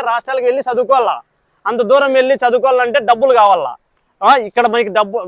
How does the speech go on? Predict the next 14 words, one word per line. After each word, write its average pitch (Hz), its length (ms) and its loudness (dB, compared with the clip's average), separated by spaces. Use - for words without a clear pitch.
పవన్ 240 260 0
కళ్యాణ్ 262 280 -2
గారిని 240 220 -2
గెలిస్తే 220 400 -4
ఈ - 20 -6
పిఠాపురంలో 180 560 -2
అట్లా 214 240 -4
చదువుకునే 240 440 0
పిల్లలకి 233 380 -2
స్కిల్స్ 277 280 -2
తీసుకొని 247 280 -4
వస్తాడు. 185 280 -2
అంటే 233 140 0
ఒక 240 80 4